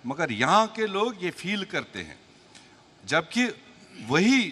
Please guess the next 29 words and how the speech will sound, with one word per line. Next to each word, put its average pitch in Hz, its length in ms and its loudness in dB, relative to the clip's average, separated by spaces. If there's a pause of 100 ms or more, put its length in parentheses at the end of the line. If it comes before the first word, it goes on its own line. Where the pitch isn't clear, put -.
central 170 440 -4
government 190 440 0
ही 208 60 -8
कहती 175 420 -4
थी 196 200 -10
कि 220 180 -14
तीन 165 240 -8
सौ 185 200 -6
सत्तर 160 460 -6
घिसता 147 400 -4
घिसता 139 380 -4
घिस 160 260 -6
चुका 151 280 -8
था, - 180 -14 (480)
ये 180 120 -2
इन्हीं 180 200 -2
की 220 120 -8
language 113 380 -8
थी। - 180 -20 (600)
अब 196 140 0
उसमें 226 260 -6
मात्र 208 400 0
बचा 190 340 0
था 196 200 2 (640)
land 170 380 0
rights, 190 340 0 (420)
job 165 340 2
rights 185 440 -2 (840)
और 180 320 4